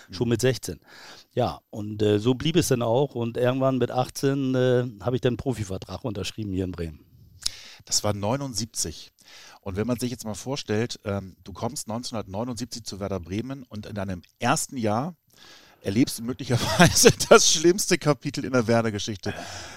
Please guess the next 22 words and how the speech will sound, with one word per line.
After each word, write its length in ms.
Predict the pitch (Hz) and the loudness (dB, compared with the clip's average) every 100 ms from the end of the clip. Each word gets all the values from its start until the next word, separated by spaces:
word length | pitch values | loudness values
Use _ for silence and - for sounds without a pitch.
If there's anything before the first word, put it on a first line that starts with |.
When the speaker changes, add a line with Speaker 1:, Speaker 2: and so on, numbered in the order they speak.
| - - | -10 -2
Speaker 2:
Ihr 120 | 110 | 0
steigt, 440 | - 117 131 - - | 4 6 6 0 -4
ähm, 300 | 107 107 - | -2 -2 -4
ab. 260 | - 107 - _ _ - - - | 0 0 -2 _ _ -20 -16 0
Obwohl 400 | 123 110 175 - - | 0 4 4 4 2
es 200 | 127 - | 2 2
teilweise, 540 | 120 156 156 131 110 - | 0 0 0 0 0 -4
wenn 100 | 120 | -4
man 100 | 127 | -2
sich 100 | 120 | -4
die 140 | - 92 | -6 -4
Mannschaft 420 | 110 190 - - | -4 -4 -6 -8
von 120 | 101 | -6
damals 260 | 95 92 - | -2 -2 -2
anguckt, 360 | 117 160 - | -6 -8 -14
es 100 | 85 | -10
war 80 | 95 | -6
eine 120 | 92 | -4
sehr 200 | 80 95 | 0 0
junge 440 | 80 92 175 110 82 | 0 -4 -6 -4 0
Werder-Mannschaft, 960 | 90 87 82 85 98 - 147 - - - | 0 0 -2 -4 -6 -8 -8 -10 -18 -10
äh, 160 | 95 | -10